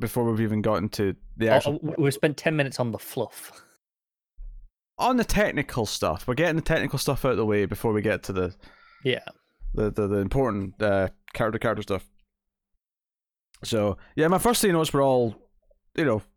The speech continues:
Speaker 1: theatrical music, two point three five to one, uh, and I'll talk about when we get to the reveal how it connects to the other episode, uh, and, uh, controlling light.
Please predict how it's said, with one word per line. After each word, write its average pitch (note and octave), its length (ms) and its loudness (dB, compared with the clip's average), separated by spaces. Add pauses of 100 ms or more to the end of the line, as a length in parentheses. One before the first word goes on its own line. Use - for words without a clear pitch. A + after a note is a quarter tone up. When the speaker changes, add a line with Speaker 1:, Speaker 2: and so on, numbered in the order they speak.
(380)
Speaker 1:
theatrical D3+ 340 2
music, C3 280 2
two - 80 -6
point C#3 160 0
three B2+ 100 0
five C3+ 220 0
to A#2+ 80 -2
one, A#2 540 2 (220)
uh, G#2 400 2 (380)
and A2 120 2
I'll A#2 80 2
talk D3 220 0
about A#2 300 2
when A2+ 100 0
we A2+ 60 2
get A2+ 200 0
to A2 120 -4
the G2+ 60 0
reveal G#2 360 2
how G#2+ 120 0
it G2 100 -2
connects G2+ 280 -2
to - 60 -4
the G2 80 2
other G2+ 140 2
episode, G2+ 440 -2 (420)
uh, G2+ 260 2 (140)
and, G2 600 0 (420)
uh, G2+ 240 0
controlling G#2 380 -2
light. F#2 220 0